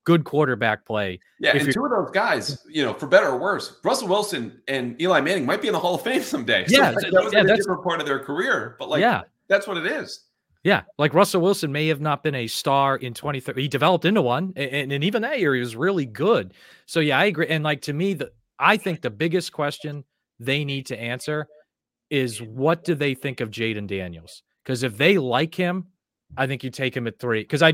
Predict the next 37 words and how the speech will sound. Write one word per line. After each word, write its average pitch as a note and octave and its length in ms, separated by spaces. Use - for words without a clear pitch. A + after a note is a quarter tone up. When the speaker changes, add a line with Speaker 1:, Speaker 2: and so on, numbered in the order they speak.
Speaker 1:
assuming D#3+ 480
Williams C3+ 380
and A#2 100
May A#2 160
are A2 80
go-, A#2 80
like, B2 280
take E3 180
him E3+ 80
at D#3+ 100
three. C#3 260
And C#3 100
if C3 120
they C3+ 160
don't C#3 300
like E3+ 240
him, G#3 300
then C#3+ 160
trade C#3 320
down B2+ 380
and, A#2+ 160
and A#2+ 180
accumulate A#2+ 560
assets A2+ 540
and G#2+ 120
then G#2 140
take A#2 220
a A2 40
quarterback A2 460
somewhere. A2 240
But D3 140
to F3 100
me, F#3 120
that's D#3 260
the E3+ 100
biggest D#3 300
question B2+ 500